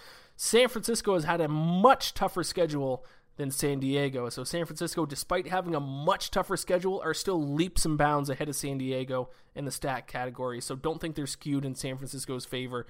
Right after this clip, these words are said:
because of schedule. That's actually the opposite would be true. Uh, floor percentage, my favorite stat, which is, I will repeat once again, it's the percentage of a team's possessions that result in at least one point being scored. San Diego,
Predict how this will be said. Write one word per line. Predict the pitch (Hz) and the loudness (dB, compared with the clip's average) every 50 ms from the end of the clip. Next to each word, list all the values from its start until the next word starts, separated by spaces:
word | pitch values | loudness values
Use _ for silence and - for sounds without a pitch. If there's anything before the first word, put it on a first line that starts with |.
| - - - - - | -14 -20 -20 -6 -6
because | - - - 147 131 127 | -6 -2 0 -2 -2 -2
of | 120 - | -4 -6
schedule. | - - 151 127 131 131 127 123 127 120 - - | -6 -4 -2 -4 -2 -4 -4 -4 -4 -6 -6 -8
That's | - 127 123 - | -10 -8 -6 -4
actually | 131 123 - - - 135 | -4 -4 -4 -6 -8 -8
the | 127 131 123 | -6 -4 -2
opposite | 127 127 - - - - - | -2 -2 -2 -4 -6 -6 -10
would | 87 104 | -12 -16
be | 95 95 | -16 -16
true. | - - 107 80 - - - - _ - - - - - _ _ - | -14 -14 -14 -14 -16 -18 -20 -20 _ -20 -20 -20 -20 -20 _ _ -8
Uh, | - 165 151 151 151 | -6 -4 -4 -4 -4
floor | - - - - - 185 202 233 240 | -6 -8 -10 -2 4 8 10 10 10
percentage, | 233 226 185 - 196 185 196 196 175 | 10 8 2 4 4 2 2 0 0
my | 160 156 151 | 0 -2 0
favorite | - 180 170 160 160 151 - | 0 0 0 0 0 -2 -4
stat, | - - 160 151 156 160 151 | -2 0 2 2 2 2 0
which | 147 139 - | -4 -4 -2
is, | 147 139 | 0 2
I | 139 135 | 2 2
will | 135 131 131 131 127 | 2 2 0 -2 -2
repeat | 123 - - 170 160 - | -4 -6 -6 -8 -8 -4
once | 139 143 139 - | -4 -6 -4 -4
again, | 147 139 143 139 139 143 139 - - - - - | -4 -2 0 0 0 0 -2 -6 -12 -18 -10 -8
it's | - 143 - - | -6 -6 -4 -2
the | 156 131 | -2 -2
percentage | - - 143 - - 180 185 175 - 175 165 - | 0 -2 -4 0 2 2 2 2 2 -2 -2 0
of | - 151 151 143 139 139 - - - - - - - - - - | 4 6 6 6 6 2 -6 -10 -12 -20 -20 -20 -20 -20 -6 0
a | 151 143 135 | 2 2 2
team's | 139 - - 175 180 175 156 | 0 0 0 0 2 2 0
possessions | - - 156 143 147 151 147 - - 170 160 143 | 0 0 0 4 4 4 4 4 0 -2 -2 0
that | 151 131 | 0 0
result | 120 131 131 131 143 139 147 139 | 0 -2 -4 0 2 0 2 0
in | 156 131 | -2 -6
at | 131 127 | -4 -4
least | 139 135 131 - | -4 -4 -4 -4
one | 135 135 139 139 135 135 | -4 -2 0 0 0 -2
point | - - 135 131 113 - | -2 -4 -4 -4 -4 -4
being | 139 131 127 123 | -4 -4 -2 -4
scored. | - - - 170 170 175 180 170 170 - - _ - _ _ _ _ _ _ _ _ _ _ _ _ - | -6 -4 2 4 4 4 4 2 -4 -12 -20 _ -20 _ _ _ _ _ _ _ _ _ _ _ _ -14
San | - - - 175 175 196 196 | -8 -2 2 2 4 4 2
Diego, | 190 185 196 208 220 208 185 165 131 - | 4 6 6 8 8 8 8 8 6 6